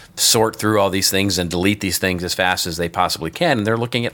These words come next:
awful, awful, awful images and videos and, and, and horrific text and, and all kinds of things.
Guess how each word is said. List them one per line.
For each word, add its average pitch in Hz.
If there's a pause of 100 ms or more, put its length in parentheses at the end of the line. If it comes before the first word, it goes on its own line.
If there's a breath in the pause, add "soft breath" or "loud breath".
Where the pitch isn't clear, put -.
awful, 143
awful, 123
awful 107
images 87
and 80
videos 85
and, 78 (520 loud breath)
and, 90
and 90
horrific 110
text -
and, 82
and 90
all 104
kinds 131
of 95
things. 80